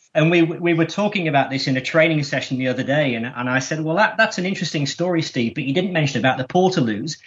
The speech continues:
And everybody in the group, their ears pricked up and said, "What, what about the portaloos?" So they want to know about a specific detail that matters, but you don't need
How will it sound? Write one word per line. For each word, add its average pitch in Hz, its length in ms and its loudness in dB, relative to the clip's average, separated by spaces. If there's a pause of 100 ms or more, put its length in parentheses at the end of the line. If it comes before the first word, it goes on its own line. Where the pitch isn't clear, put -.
(120)
And 135 220 -4
everybody 180 580 2
in 165 120 6
the 156 100 4
group, 143 280 2
their 123 200 2
ears 175 240 2
pricked - 380 -2
up 175 80 2
and 135 80 -8
said, 147 200 -2 (160)
"What, 277 240 2
what 277 80 2
about 277 260 2
the - 60 -4
portaloos?" 202 720 4 (580)
So 190 80 -10
they 196 160 -2
want 269 200 0
to 269 120 -2
know 180 540 2 (180)
about 170 360 2
a 151 40 -4
specific - 920 -4
detail 131 500 0
that 123 160 -2
matters, 131 580 -2
but 113 160 -6
you 160 140 0
don't 190 180 -2
need 185 240 -4